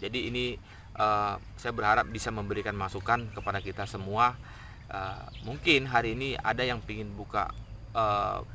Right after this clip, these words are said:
komoditas apa, atau misalnya mau nanam apa, tapi masih bingung. Atau mungkin yang hari ini yang, eh, sudah nanam, tapi mau berubah, ya,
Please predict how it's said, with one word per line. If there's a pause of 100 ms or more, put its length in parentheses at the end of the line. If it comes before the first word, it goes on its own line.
komoditas
apa,
atau
misalnya
mau
nanam
apa, (400)
tapi
masih
bingung. (320)
Atau
mungkin
yang
hari
ini (400)
yang, (320)
eh,
sudah
nanam, (240)
tapi (400)
mau
berubah, (880)
ya,